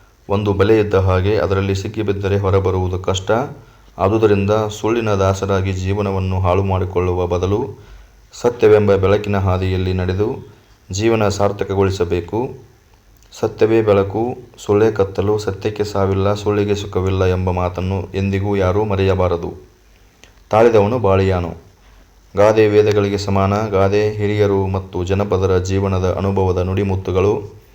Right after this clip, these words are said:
ಗಾದೆಗಳು ಆಕಾರದಲ್ಲಿ ವಾಮನನಾದರೂ ಅರ್ಥದಲ್ಲಿ ತ್ರಿವಿಕ್ರಮನಂತೆ.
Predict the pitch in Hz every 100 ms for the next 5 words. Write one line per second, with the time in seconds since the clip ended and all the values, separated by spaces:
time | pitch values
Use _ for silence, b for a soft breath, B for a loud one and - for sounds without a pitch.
0 | b b b - 101 107 110 107 98 95
1 | 104 107 101 98 98 95 104 101 98 95
2 | 95 92 98 98 95 95 95 92 98 98
3 | 101 92 98 95 90 104 117 113 -